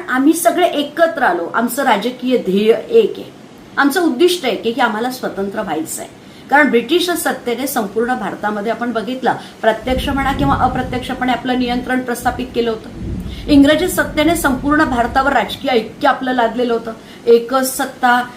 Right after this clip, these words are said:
समान कायदे व्यवस्था, एकच प्रशासन व्यवस्था, यामुळे आपला भारत कधी एकछत्री खा-, अंमलाखाली आलेला नव्हता. कारण आपल्या भारतामध्ये छोटे छोटे, छोटे छोटे संस्थानिक होती,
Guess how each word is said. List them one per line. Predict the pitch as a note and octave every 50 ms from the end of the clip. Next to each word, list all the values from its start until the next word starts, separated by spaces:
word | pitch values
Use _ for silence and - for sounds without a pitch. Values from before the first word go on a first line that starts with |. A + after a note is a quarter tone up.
| - -
समान | - - A3+ F#3 F3 F#3 G#3+ B3+ C#4 C4+
कायदे | C4+ C4+ B3+ B3 A#3+ B3+ B3+
व्यवस्था, | B3+ B3+ B3 B3 B3 B3 - C4 B3+ B3+ B3+ - - - -
एकच | C#4 C#4 C#4 F4 F4+ F4+ -
प्रशासन | - C4+ C4 B3+ C4 C4+ B3+ C4 C4+ A#3+ A#3+
व्यवस्था, | A#3 G#3+ G#3+ A#3 A#3 A3+ - B3+ G3+ F#3+ F#3+ - - -
यामुळे | A3+ A#3+ A#3 B3 A#3+ B3+
आपला | A#3 - G#3 F3+ - G#3 A3+ A3
भारत | F#3+ F#3+ - - F#3+ G3+ G3+ F#3+ - - - - - - - - -
कधी | A3 F#3 F#3 F3+ A3+ D4+ D4+ D4 - - - - -
एकछत्री | - A3+ A3+ A3 - - A#3 B3+ B3+ B3+ A#3 - - A3
खा-, | A3+ - A#3 A3 - G3
अंमलाखाली | F#3+ F#3+ G3 G3 G3 F#3+ F3+ F#3+ F#3+
आलेला | F#3+ - F3 E3 E3+ E3 D#3+
नव्हता. | C#3+ - D3 - - - - - - - - - - -
कारण | C#4+ D#4
आपल्या | D#4+ D#4 D#4 C#4 D#4+ E4+
भारतामध्ये | D#4+ D#4 B3+ - C4+ B3 A3+ A3 B3 C4+ B3+ -
छोटे | A#3 F#3+ - - A3+ A3+ -
छोटे, | G#3+ F#3+ F3+ G#3 G#3 -
छोटे | G#3 F3+ F#3+ G3 F#3 -
छोटे | - - C4+
संस्थानिक | C4+ - F#3+ E3 - - - A#3+ B3+ B3 - -
होती, | E3 - - C3 -